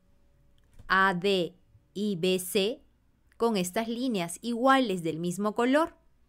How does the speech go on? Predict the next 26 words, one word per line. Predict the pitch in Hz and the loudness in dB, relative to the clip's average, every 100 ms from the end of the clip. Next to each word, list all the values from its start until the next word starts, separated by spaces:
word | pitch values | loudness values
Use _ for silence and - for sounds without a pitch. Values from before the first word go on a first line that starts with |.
| _ _ _ - - _ _ | _ _ _ -20 -20 _ _
Esto | 226 214 - 277 | 0 0 0 -2
nos | 202 | 0
va | 185 | 0
a | |
indicar | 190 233 220 220 208 | -2 -4 -2 -2 -2
que | |
ellas | 185 170 165 | 0 -2 -2
son | 233 233 | -2 0
paralelas. | 233 220 175 160 151 - - - _ _ _ - _ - | 0 0 0 -2 -4 -10 -18 -20 _ _ _ -20 _ -4
Y | 302 | 0
también | 359 359 277 233 214 285 - _ _ | 0 0 2 2 2 -4 -14 _ _
que | 202 180 180 233 _ _ _ _ _ _ _ _ _ | 0 0 0 -6 _ _ _ _ _ _ _ _ _
C | - - 262 262 | -14 2 6 6
D | 233 240 214 | 6 2 0
y | 202 | 2
A | 208 240 | 4 4
B | 220 240 - | 2 0 -6
son | - - 180 180 | -12 -4 -2 0
paralelas | 220 214 160 160 180 | 0 2 0 -2 -2
de | 185 | -2
igual | 160 147 160 | -2 -2 -4
modo. | 196 277 269 208 196 - - - - | -2 0 0 -2 -8 -20 -20 -20 -12
Entonces, | 185 190 190 202 185 262 262 | -8 -4 -2 -2 -2 -4 -4
con | 180 156 | -6 -6
otro | 156 220 | -6 -4
color, | 269 262 233 | 0 0 -2